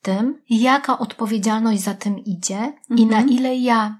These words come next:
Speaker 1: jako rodzic jestem gotowy, gotowa z tą odpowiedzialnością się zmierzyć.
Speaker 2: Mhm.
Speaker 1: Bo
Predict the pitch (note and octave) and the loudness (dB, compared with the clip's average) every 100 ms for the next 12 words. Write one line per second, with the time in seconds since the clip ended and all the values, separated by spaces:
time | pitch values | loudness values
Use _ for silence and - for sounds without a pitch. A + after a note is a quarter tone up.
0 | - A3+ A3+ A#3 A3+ G#3 F#3+ G3+ C#4 - | -4 -4 -2 -2 -2 -4 -6 -6 -6 -8
1 | - A3+ A#3 A3+ A3 G#3 G#3+ - B3+ C#4 | -2 -2 -2 -4 -4 -4 -8 -4 -2 0
2 | C4 G#3 G#3 G3 F3+ - G3+ F4 - - | -2 -4 -8 -10 -10 -12 -8 -6 -8 -18
3 | - - - - - - - D4 D4 C4+ | -20 -20 -20 -20 -10 -8 2 2 4 0
4 | C4 B3+ A3+ G#3+ A3 A3 A3 - G3+ G3+ | -2 -2 0 0 0 0 -2 -6 -4 -2
5 | F#3+ F#3+ G3 F3+ F#3 - _ - - _ | -2 0 0 -2 -8 -16 _ -10 -10 _
6 | A#3+ G#3+ A3+ G#3+ E4 - - - C#4+ D#4+ | -4 0 -2 0 -4 -6 -20 -2 0 0
7 | - | -2